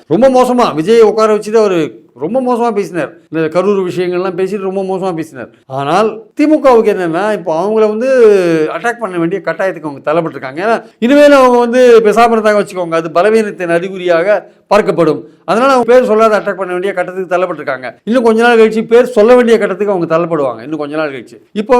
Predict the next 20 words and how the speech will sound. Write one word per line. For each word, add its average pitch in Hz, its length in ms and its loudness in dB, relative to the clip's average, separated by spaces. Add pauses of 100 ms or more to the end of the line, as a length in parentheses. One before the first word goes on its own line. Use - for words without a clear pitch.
என்னன்னா, 247 440 -2
அது 220 240 4
அவங்க 208 300 2
மறுபடியும் 220 420 -2
களத்துல 208 280 -2
வந்து 190 160 -4
விஜய் 196 300 -2
வந்தாருன்னா 156 360 -4 (220)
பேர் 254 260 2
சொல்லி 247 280 0
அட்டாக் 220 340 2
பண்ணக்கூடிய 196 380 -2
லெவல்ல 226 360 0
தான் 254 100 2
அவங்க 208 160 -2
இறங்கக்கூடிய 202 420 -4
வாய்ப்புகள் 180 440 -2
இருக்கு. 135 180 -8
ஆனா 143 180 -6
ஏன்னா 202 320 -8